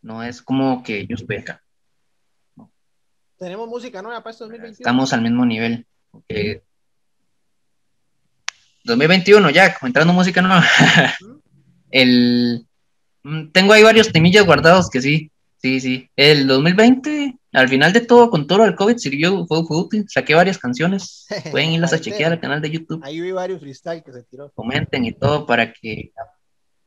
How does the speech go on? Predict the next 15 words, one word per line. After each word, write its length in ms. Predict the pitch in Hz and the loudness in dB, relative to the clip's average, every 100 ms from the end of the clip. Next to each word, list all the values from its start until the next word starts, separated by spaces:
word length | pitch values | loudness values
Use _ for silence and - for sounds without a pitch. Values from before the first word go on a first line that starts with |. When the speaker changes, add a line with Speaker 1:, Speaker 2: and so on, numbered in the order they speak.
| _ _ _ _ _ _ _ | _ _ _ _ _ _ _
Speaker 1:
aparezcan. 720 | - - 117 127 - - 131 - _ - | -12 -2 0 0 -2 -6 -12 -12 _ -6
Speaker 2:
Hablando 360 | 170 175 202 160 | -4 -4 -2 -4
de 140 | 220 | -4
esos, 500 | 240 143 120 _ _ _ | -8 -10 -20 _ _ _
Speaker 1:
<laughs> 60 | |
¿Verdad? 320 | - 110 127 113 - 156 | -6 0 2 0 -10 -20
Speaker 2:
eh, 380 | 143 139 135 _ _ _ _ _ _ | -20 -20 -20 _ _ _ _ _ _
Speaker 1:
Eh, 0 | |
Speaker 2:
usted, 560 | - 110 110 208 233 220 | -10 -8 -6 -6 -6 -8
Speaker 1:
es 40 | 151 | -6
Speaker 2:
bueno, 180 | 131 135 | 0 2
Speaker 1:
gracioso 420 | 143 165 156 139 | 4 2 2 2
porque, 380 | 117 113 117 - _ _ _ _ _ _ _ _ _ | -4 -6 -8 -8 _ _ _ _ _ _ _ _ _
ujú. 320 | 131 127 143 170 _ _ - | -6 -4 -4 -8 _ _ -20
Speaker 2:
usted 340 | 151 - 180 | -20 -16 -14